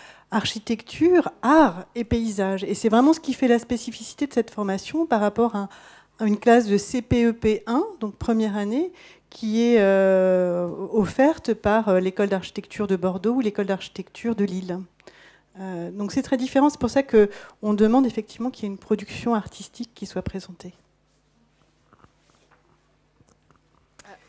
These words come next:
Speaker 2: alors,
Speaker 1: Bonjour.
Speaker 2: oui. Oui, bon, on a, on a répondu, donc il y a une question via le chat, mais je, alors juste, je rajoute quand même par rapport aux particularités des écoles. Euh, le, le N S P, on est, donc, on, on a dit, euh, fait la dimension artistique,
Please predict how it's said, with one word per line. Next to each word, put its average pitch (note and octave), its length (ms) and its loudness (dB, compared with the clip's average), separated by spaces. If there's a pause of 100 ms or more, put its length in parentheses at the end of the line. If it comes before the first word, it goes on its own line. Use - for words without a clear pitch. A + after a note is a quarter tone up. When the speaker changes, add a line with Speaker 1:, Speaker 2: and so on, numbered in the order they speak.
Speaker 2:
alors, F#3+ 160 -8
Speaker 1:
Bonjour. A3 340 0 (400)
Speaker 2:
oui. A#3+ 100 -18 (680)
Oui, G3+ 160 -14 (220)
bon, - 140 -20
on G#3 100 -10
a, F3+ 180 -4
on F#3 220 -14
a F#3 60 -12
répondu, G3 320 -16
donc A3+ 180 -12
il A3+ 40 -8
y G3+ 40 -2
a G3 220 -6
une G#3 160 -12
question G#3+ 460 -10
via G3+ 180 -4
le F#3 100 -6
chat, A3+ 300 -8 (120)
mais F#3 360 -6
je, F3+ 220 -8
alors F#3 180 -2
juste, B3+ 520 -8
je A3 160 -8
rajoute A#3+ 320 0
quand C4+ 100 0
même C4+ 180 -2
par A#3+ 100 -4
rapport A3+ 260 -2
aux A3 60 0
particularités A3 800 -4
des G#3 220 -6
écoles. G#3+ 320 -4 (440)
Euh, F#3+ 840 2
le, G3 80 -4
le G3+ 120 4
N A3 120 4
S A#3 200 -2
P, G3 280 -10
on F#3+ 220 -8
est, G3+ 240 -4
donc, F#3+ 240 -10
on, F3+ 340 -8
on F3+ 120 -10
a F#3 80 -4
dit, G#3+ 300 -4
euh, F3+ 280 0
fait - 220 -18
la F3+ 100 -8
dimension F#3+ 380 -8
artistique, - 560 -14